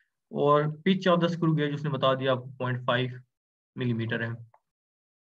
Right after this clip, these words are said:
अब pitch होती क्या है? Basically ये देखना, distance between two consecutive threads on the spindle, इसको हम basically स्क्रू गेज की pitch कहते हैं और ये point five millimeter है। तो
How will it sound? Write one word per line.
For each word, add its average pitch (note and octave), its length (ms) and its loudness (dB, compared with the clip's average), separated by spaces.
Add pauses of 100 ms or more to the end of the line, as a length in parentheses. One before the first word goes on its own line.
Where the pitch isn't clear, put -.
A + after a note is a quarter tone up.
(840)
अब E3+ 240 -6
pitch - 360 2 (100)
होती C#3+ 360 0
क्या F3+ 160 6
है? E3+ 80 4
Basically C#3+ 440 0
ये D3+ 160 2
देखना, E3 240 0 (260)
distance F#3 440 4
between D#3+ 320 2
two F#3+ 360 0
consecutive D3+ 440 0
threads D#3+ 400 2
on C3+ 200 0
the B2 60 -6
spindle, C#3 600 -2 (420)
इसको D#3 280 -2
हम C#3 220 0
basically B2+ 560 -2
स्क्रू B2+ 320 -8
गेज B2 240 0
की C#3+ 120 -10
pitch C#3 300 -6
कहते - 420 -14
हैं B2 60 -18 (260)
और C#3 100 -2
ये C3 120 -4
point B2 320 -4
five B2+ 260 0 (100)
millimeter A#2+ 520 -4
है। - 120 -6 (1600)
तो F3+ 380 6